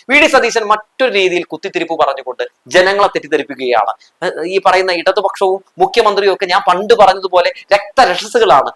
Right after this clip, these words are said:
അവരാരെയും ഈ പറയുന്ന പോലെ രക്ഷിക്കില്ല, നിങ്ങൾ മനസ്സിലാക്കൂ, എന്നിട്ട് എന്നെ വേഗം മുഖ്യമന്ത്രിയാക്കൂ എന്ന രീതിയിലുള്ള ഗിമ്മിക്ക് ഗിർവാൺ അടിക്കുകയാണ്. എന്തായാലും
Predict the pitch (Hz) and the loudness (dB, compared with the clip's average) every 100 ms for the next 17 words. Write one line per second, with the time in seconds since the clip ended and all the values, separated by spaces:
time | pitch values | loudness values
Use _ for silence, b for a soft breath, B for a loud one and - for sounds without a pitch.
0 | b - 202 196 220 247 254 240 240 226 | b 2 4 6 6 6 4 2 -2 0
1 | 233 220 220 214 - - 254 185 139 110 | 2 2 2 0 -2 -4 -2 -2 -2 -2
2 | 185 233 220 254 277 220 - 226 - B | -2 0 2 0 2 2 0 -6 -20 B
3 | 202 247 240 240 247 247 254 254 233 285 | 0 2 2 2 4 6 6 2 -2 0
4 | 269 240 175 - 120 165 220 220 226 220 | 2 4 4 2 -4 -6 -6 -8 -10 -4
5 | 196 175 185 233 233 214 185 202 202 170 | -4 -4 -8 -10 -10 -2 0 4 4 2
6 | 156 135 110 - b - 190 185 170 | -2 -6 -6 -8 b -2 4 4 4